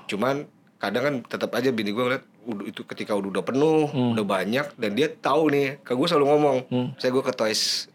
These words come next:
Speaker 1: eh, apa?
Speaker 2: Toys R Us.
Speaker 1: Eh, bukan,
Speaker 2: Toys R
Speaker 1: Toys, apa, pameran Toys Fair gitu ya.
Speaker 2: Oh, iya, iya,
Speaker 1: Kan
Speaker 2: iya,
Speaker 1: suka
Speaker 2: iya.
Speaker 1: ada tuh yang
Speaker 2: Heeh,
Speaker 1: collectible item.
Speaker 2: heeh.
Speaker 1: Gue, gue beli mobil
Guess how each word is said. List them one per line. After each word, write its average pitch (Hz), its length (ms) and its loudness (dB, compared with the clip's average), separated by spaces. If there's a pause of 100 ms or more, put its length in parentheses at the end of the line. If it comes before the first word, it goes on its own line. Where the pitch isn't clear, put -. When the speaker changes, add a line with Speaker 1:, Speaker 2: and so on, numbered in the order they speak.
(160)
Speaker 1:
eh, 101 360 -6
apa? 98 160 -6
Speaker 2:
Toys 120 140 2
R 120 100 0
Us. 113 120 -4 (200)
Speaker 1:
Eh, 101 280 -2
bukan, 139 220 -4 (180)
Speaker 2:
Toys 127 120 0
R 110 60 0
Speaker 1:
Toys, 107 400 2
apa, 113 240 -4 (400)
pameran 110 340 -2
Toys 104 200 -2
Fair 117 200 0
gitu 104 160 -2
ya. 110 140 2
Speaker 2:
Oh, 147 240 4
iya, 156 240 4
iya, 143 240 4
Speaker 1:
Kan 131 100 2
Speaker 2:
iya, 127 60 4
Speaker 1:
suka 123 100 2
Speaker 2:
iya. 120 80 4
Speaker 1:
ada 127 80 2
tuh 131 120 4
yang 139 80 6
Speaker 2:
Heeh, 127 100 4
Speaker 1:
collectible 127 320 2
item. 127 220 0
Speaker 2:
heeh. 139 240 0 (240)
Speaker 1:
Gue, 120 180 2 (100)
gue 113 220 -2
beli 107 260 0 (240)
mobil 113 380 -2